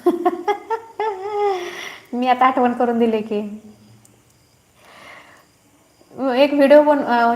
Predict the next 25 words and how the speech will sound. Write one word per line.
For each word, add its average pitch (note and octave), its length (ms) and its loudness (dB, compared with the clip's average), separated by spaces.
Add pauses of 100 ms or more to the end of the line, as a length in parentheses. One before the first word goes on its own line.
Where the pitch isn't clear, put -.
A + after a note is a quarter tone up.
शॉर्टचा C4+ 340 2
व्हिडिओ B3+ 280 2
बनवून A#3+ 360 -2
तरी A#3 100 -2
टाकायचा A3+ 380 -4
नाही G#3 180 -4
सका, G3 240 -8
म्हणजे G3 260 -8
कसं G#3+ 280 -10
झालं G3+ 240 -6
असतं, F#3 260 -12 (500)
शॉर्टवरती A3 420 0
निदान G#3+ 380 -4
बघायला G3+ 260 -4
मिळालं G3 320 -6
असतं F#3 280 -12
ना G#3 140 -10 (560)
काय F#3 100 -4
डिझाईन F#3 380 -10
बनवले F#3 400 -8
ते. F#3+ 380 -16 (680)
मला G#3 180 -6
पर्सनली G#3 540 -4
राहिले G3+ 300 -4
टाकायचं. G3+ 640 -10